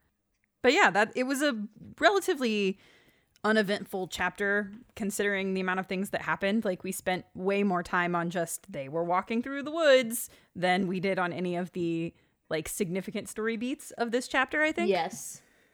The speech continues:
Speaker 1: But they're at Buckleberry Ferry finally, which means that they're finally close to leaving the
Speaker 2: Yes.
Speaker 1: Shire, so.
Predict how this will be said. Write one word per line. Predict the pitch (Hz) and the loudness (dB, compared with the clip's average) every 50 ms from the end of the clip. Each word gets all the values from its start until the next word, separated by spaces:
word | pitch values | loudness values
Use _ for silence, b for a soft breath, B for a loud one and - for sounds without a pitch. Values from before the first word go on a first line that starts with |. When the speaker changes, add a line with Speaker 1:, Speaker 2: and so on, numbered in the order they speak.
| b b b b b _ _ _ _ _ _ _ _ _ - _ _ _ _ _ _ _ _ _ _ _ _ _ _ _ _ - | b b b b b _ _ _ _ _ _ _ _ _ -20 _ _ _ _ _ _ _ _ _ _ _ _ _ _ _ _ -4
Speaker 1:
But | 202 196 254 269 262 208 | 2 4 4 4 4 6
they're | 254 254 | 8 8
at | 262 226 | 8 8
Buckleberry | 247 262 269 294 247 285 277 294 294 | 6 4 2 2 4 4 4 4 4
Ferry | 294 302 294 285 262 262 | 4 4 4 6 4 4
finally, | - - 185 175 175 160 143 160 165 | 4 2 2 2 2 0 -4 -4 -4
which | 175 180 - | -4 -4 -2
means | 190 185 196 190 | -2 -2 -2 -2
that | 190 175 | -2 -2
they're | - 196 | -4 -2
finally | 190 - 196 196 196 202 202 196 190 | 0 0 0 0 0 0 -2 -2 -2
close | - - 196 180 - - | -4 -4 -6 -6 -4 -4
to | 185 | -4
leaving | 180 175 180 185 | -4 -4 -4 -4
the | 180 | -6
Speaker 2:
Yes. | 185 196 165 160 | -4 -2 0 0
Speaker 1:
Shire, | 156 147 151 156 160 170 185 | 0 0 -2 -4 -4 -6 -8
so. | - - - 160 147 151 151 160 175 | -8 -8 -6 -6 -4 -4 -4 -6 -6